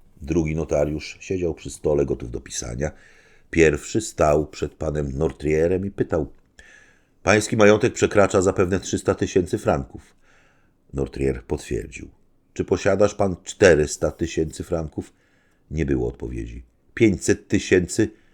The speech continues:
Nadal brak odpowiedzi. „Sześćset tysięcy, siedemset, osiemset, dziewięćset”.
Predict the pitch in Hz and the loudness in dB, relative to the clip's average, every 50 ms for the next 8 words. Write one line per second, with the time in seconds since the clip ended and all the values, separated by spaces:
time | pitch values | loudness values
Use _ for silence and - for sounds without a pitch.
0 | _ _ _ _ _ - 67 80 78 73 64 67 67 65 60 69 71 67 - - | _ _ _ _ _ -6 -2 -2 0 0 0 -2 -2 -2 0 0 0 0 -2 -6
1 | - - 71 69 - - - 65 65 67 65 65 65 69 69 - - - - 101 | -10 -10 -10 -10 -10 -10 -10 -8 -6 -6 -6 -8 -8 -12 -16 -16 -6 0 2 2
2 | 90 - - - - - - 92 - - - 95 92 - 101 90 85 - 87 - | 2 0 -4 -16 -6 -4 -4 -4 -4 -4 -6 -6 -2 0 0 -2 0 -2 -2 2
3 | - 101 87 90 85 82 - 98 - - _ _ _ _ _ - _ _ - - | 2 4 4 4 2 2 0 -2 -2 -6 _ _ _ _ _ -20 _ _ 0 2
4 | 98 95 87 - - 98 98 - - 104 98 - - - 69 78 101 104 92 80 | 2 2 2 2 0 0 0 0 -2 -2 -4 -4 -6 -6 2 6 8 8 8 6
5 | 87 95 95 92 - - - 113 - - - _ - | 4 0 -2 -2 -4 -2 -2 -2 -2 -2 -6 _ -20